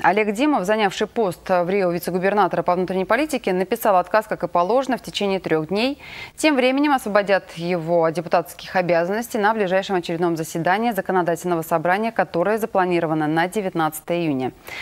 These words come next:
Затем в течение года облизбирком обязан объявить и провести выборы. Как уточнил председатель комиссии Александр Нальвадов, это будет март-апрель двадцатого года. Тем временем срок полномочий этого созыва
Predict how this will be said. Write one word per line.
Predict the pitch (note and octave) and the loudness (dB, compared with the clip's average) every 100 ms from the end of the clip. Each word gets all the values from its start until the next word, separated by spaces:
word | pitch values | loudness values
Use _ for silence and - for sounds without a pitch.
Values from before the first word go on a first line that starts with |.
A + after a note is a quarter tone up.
| - | -10
Затем | G3 G3+ - A3 | -2 0 0 -4
в | A#3 | -4
течение | C4+ G#3 E3 D#3+ | -4 0 0 0
года | E3 F#3 A#3+ | 0 -2 -2
облизбирком | F#3 F3 E3 C#3+ D#3+ D#3+ D#3+ F3+ | -2 -2 -4 -2 -6 -4 -2 0
обязан | G3 D#3 D3+ D3+ | 0 0 0 0
объявить | E3 D3+ F3 E3+ G#3+ | -2 -2 -4 -4 -4
и | F#3+ | -4
провести | D#3+ D3+ - G#3 | -2 -2 -2 -4
выборы. | G3 D#3 C#3 C3 - - - - | -2 -2 -2 -4 -6 -14 -16 -6
Как | - A#3 | -4 -2
уточнил | - F#3+ - E3 | -2 -2 -2 -2
председатель | F3 - F3 D#3+ F#3 | -4 -4 -2 -2 -2
комиссии | F#3+ G#3+ G3+ G3 - G3+ | -2 0 0 -2 -2 -2
Александр | F3 - E3 E3 | 0 -2 -2 0
Нальвадов, | E3 D#3+ D3+ D3+ D#3 G3+ | 0 -2 0 -2 -2 -4
это | F3 D#3+ D#3+ | -4 -4 -6
будет | C#3+ D3 D3+ C#3+ - | -4 -6 -6 -8 -8
март-апрель | D#3+ D#3 D3 D3+ - E3 D#3+ D3+ | -4 -2 -2 -4 -6 -6 -2 -2
двадцатого | C#3+ C#3+ D3 D3 D3+ | -2 -4 -4 -4 -2
года. | E3+ G#3 A#3+ - - - | -2 -2 -4 -8 -18 -16
Тем | - C#4 A#3 | -4 0 2
временем | A#3 B3+ B3+ A3+ | 0 2 0 -2
срок | - A3 F#3+ | 0 0 0
полномочий | F#3+ F#3+ F#3 F3+ E3+ E3+ | 0 2 2 0 -2 -2
этого | D#3+ E3+ | -2 -4
созыва | E3 F#3 F#3 C4+ D4+ G3+ | 0 0 0 0 2 2